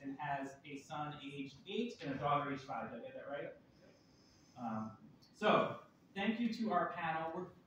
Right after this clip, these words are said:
the way, what we're gonna do is we have a few questions that I'll, I'll, uh, ask. We'll go around, and then, um, uh, T A is collecting cards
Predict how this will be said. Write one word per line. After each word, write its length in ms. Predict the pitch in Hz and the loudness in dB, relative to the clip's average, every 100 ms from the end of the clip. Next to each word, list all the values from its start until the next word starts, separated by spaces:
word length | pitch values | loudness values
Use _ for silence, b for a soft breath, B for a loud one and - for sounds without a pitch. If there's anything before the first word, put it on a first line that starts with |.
| - | -14
the 60 | 165 | -2
way, 260 | 202 214 | 0 2
what 120 | 190 | 0
we're 100 | 196 | -2
gonna 180 | 202 208 | 0 0
do 120 | 220 | 0
is 80 | 214 | -2
we 80 | 190 | 0
have 140 | 180 | -2
a 60 | 170 | -4
few 220 | 208 208 | -8 -8
questions 400 | - 185 - 185 | -4 -4 -4 -8
that 120 | 175 | -4
I'll, 220 | 170 170 165 | 0 0 2
I'll, 160 | 170 160 | 0 2
uh, 420 | 170 170 165 170 175 | 4 2 0 -2 -2
ask. 140 | 175 | -4
We'll 120 | 156 165 | -10 -6
go 200 | 160 156 | -4 -2
around, 440 | 156 165 165 170 175 - - 147 | -2 0 0 -2 -8 -18 -16 -10
and 160 | 151 | -8
then, 320 | 156 156 156 - | -8 -8 -8 -6
um, 480 | 143 139 135 131 - - | -2 0 2 0 -6 -6
uh, 340 | 135 131 131 127 - - | -4 -4 -6 -8 -16 -14
T 220 | 196 190 175 | -8 -4 -2
A 220 | 196 202 | 0 0
is 140 | - - | -2 -8
collecting 840 | 170 160 160 165 175 175 180 180 180 - | -8 -6 -4 -6 -8 -4 -2 0 -2 0
cards 520 | 170 165 160 214 233 | 4 6 6 2 0